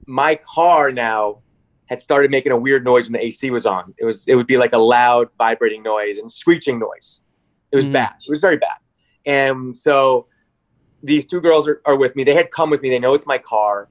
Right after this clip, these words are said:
Speaker 1: One of them I know from back east, and it's her friend, but they're s-, they're superficial. They're, like, twenty-one, twenty-two. They're, like, you know, cool, but, like, in the scene. So my car, I'm talking to,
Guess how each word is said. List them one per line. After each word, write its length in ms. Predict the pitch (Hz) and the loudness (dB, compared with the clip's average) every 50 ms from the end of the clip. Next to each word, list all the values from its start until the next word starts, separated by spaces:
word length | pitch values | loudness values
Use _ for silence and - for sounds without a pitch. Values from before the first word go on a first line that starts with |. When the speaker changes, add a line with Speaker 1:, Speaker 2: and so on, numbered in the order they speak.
| _ | _
Speaker 1:
One 180 | - 139 151 170 | -4 -2 0 0
of 60 | 170 | 0
them 100 | 170 160 | 0 -2
I 80 | 147 139 | -2 0
know 220 | 135 135 131 127 | 0 0 0 -2
from 140 | - 127 117 | -2 -4 -2
back 240 | 120 120 120 - _ | 0 0 0 -2 _
east, 260 | 120 117 113 107 - 123 | -10 -10 -10 -10 -8 -8
and 60 | 117 | -8
it's 120 | 110 - - | -8 -4 -2
her 120 | 131 120 | -2 -2
friend, 380 | - - - 127 113 110 104 101 | -2 -2 -2 -2 -2 -2 -4 -6
but 100 | 110 - | -2 0
they're 120 | 135 131 | 0 0
s-, 240 | 131 - - - _ - | 0 -2 -10 -10 _ -2
they're 140 | 180 170 | -2 -2
superficial. 640 | 147 - - 160 147 151 151 - 143 135 - - 135 | 0 0 0 2 2 0 0 0 0 0 0 0 2
They're, 140 | 131 127 127 | 4 4 4
like, 240 | 131 127 120 - - | 4 2 0 -4 -10
twenty-one, 520 | - - 143 139 139 131 123 127 127 123 | -10 -4 -2 -2 0 0 0 0 0 -2
twenty-two. 680 | 120 - 135 127 123 120 - 123 117 117 117 117 113 110 - _ _ _ _ _ _ _ _ | -2 -4 -4 -4 -4 -4 -2 2 4 6 6 6 4 2 -2 _ _ _ _ _ _ _ _
They're, 180 | - 139 139 135 | 2 2 4 4
like, 260 | 131 127 123 117 - _ | 2 2 0 -2 -6 _
you 120 | 151 156 | -4 -2
know, 320 | 143 131 123 117 110 107 - _ _ _ _ _ _ _ _ _ _ _ _ - - | 0 0 0 0 -2 -4 -8 _ _ _ _ _ _ _ _ _ _ _ _ -20 -12
cool, 400 | - - 214 240 233 220 202 185 | -2 2 4 6 6 6 6 4
but, 200 | - 160 156 151 | 4 2 0 2
like, 280 | 151 143 139 135 - _ _ | 2 0 0 0 -2 _ _
in 120 | 175 160 151 | -6 -4 -4
the 60 | 139 | -6
scene. 360 | - - 139 117 107 98 - _ _ _ _ | -6 -8 -8 -8 -8 -10 -18 _ _ _ _
So 440 | - - 165 160 156 147 147 - _ _ _ _ _ _ _ _ _ _ _ _ _ _ _ _ _ _ _ _ _ _ _ _ _ _ _ _ _ _ | -6 0 4 6 6 6 4 2 _ _ _ _ _ _ _ _ _ _ _ _ _ _ _ _ _ _ _ _ _ _ _ _ _ _ _ _ _ _
my 220 | - 151 160 170 170 | -4 -2 0 0 -2
car, 440 | 170 - - 190 196 220 151 - _ _ - - | -2 -2 0 0 2 2 0 -4 _ _ -12 -10
I'm 120 | 151 143 | -10 -6
talking 320 | 147 185 190 202 - 208 | -4 -2 -2 -2 -2 -4
to, 100 | 180 - | -8 -8